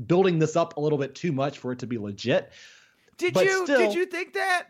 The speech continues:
Speaker 2: I couldn't, I mean, I, maybe it's just because I'm a dummy and I wanna, I want, it's still real to me. But I didn't,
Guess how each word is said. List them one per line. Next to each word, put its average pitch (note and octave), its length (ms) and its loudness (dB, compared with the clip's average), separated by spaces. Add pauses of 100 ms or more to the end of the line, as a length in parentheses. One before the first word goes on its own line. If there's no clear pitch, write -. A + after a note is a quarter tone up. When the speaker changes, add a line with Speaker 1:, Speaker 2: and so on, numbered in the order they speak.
(140)
Speaker 2:
I C4+ 160 -2
couldn't, C#4 360 -6
I G#3 120 -4
mean, A#3+ 160 -8
I, A#3 160 -2
maybe A#3 320 -4
it's A3 100 -6
just G#3+ 180 -12
because E3+ 320 -10
I'm C#3+ 200 -8
a C3 40 -8
dummy A#2+ 500 -8
and A#2 120 -10
I B2 60 -8
wanna, B2+ 420 -10
I B2 80 -14
want, C#3 240 -12
it's C3+ 160 -14
still C#3+ 200 -12
real C#3+ 240 -10
to C#3 120 -18
me. G#2+ 160 -16
But D#3 140 -10
I A3 100 0
didn't, B3+ 220 -10